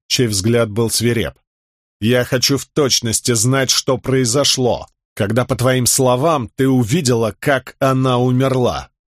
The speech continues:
Расскажи мне всё, что помнишь, девочка. Не забудь ни одной детали».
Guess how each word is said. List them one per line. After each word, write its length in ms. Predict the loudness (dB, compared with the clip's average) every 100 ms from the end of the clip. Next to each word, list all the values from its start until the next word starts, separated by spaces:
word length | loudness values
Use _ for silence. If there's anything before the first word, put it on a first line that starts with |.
| _ -8
Расскажи 680 | -4 -2 -2 0 0 0 0
мне 240 | 0 0
всё, 300 | -2 0 2
что 280 | 0 0 -2
помнишь, 680 | -2 0 0 0 -2 -4 -4
девочка. 840 | -2 -2 -2 -4 -4 -4 -8 -12 _ _ _
Не 180 | -2 0
забудь 500 | 2 0 0 -2 -2
ни 180 | -4 0
одной 540 | 0 0 -2 0 0
детали». 760 | -2 -4 -4 -4 -4 -4 -8 -12